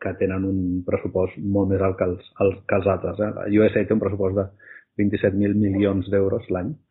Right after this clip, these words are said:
que és, eh, que és molt. U S A I D és un, de fet, això en, en podem parlar, eh? És un, és un fruit de,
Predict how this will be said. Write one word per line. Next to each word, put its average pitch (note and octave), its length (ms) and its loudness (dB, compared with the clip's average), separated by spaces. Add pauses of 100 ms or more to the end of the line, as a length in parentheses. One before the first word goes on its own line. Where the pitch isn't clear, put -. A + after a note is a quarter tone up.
(140)
que F2+ 160 0
és, - 160 -14
eh, F2 800 -8
que F2+ 100 -4
és - 80 -14
molt. F2 220 -10
U G#2+ 100 6
S - 80 0
A G#2 60 2
I F#2+ 80 -4
D G#2+ 80 4
és - 100 -6
un, G#2+ 140 0 (720)
de G2 100 0
fet, G#2+ 160 4
això G#2+ 160 2 (140)
en, G#2+ 80 -2 (180)
en F#2+ 160 -6
podem F#2+ 160 -2
parlar, F#2+ 280 0 (100)
eh? F#2 80 -2
És F#2+ 100 -6
un, F#2 140 -2 (100)
és G2 160 -2
un F#2+ 60 -2 (100)
fruit F2+ 240 -4
de, F#2+ 200 2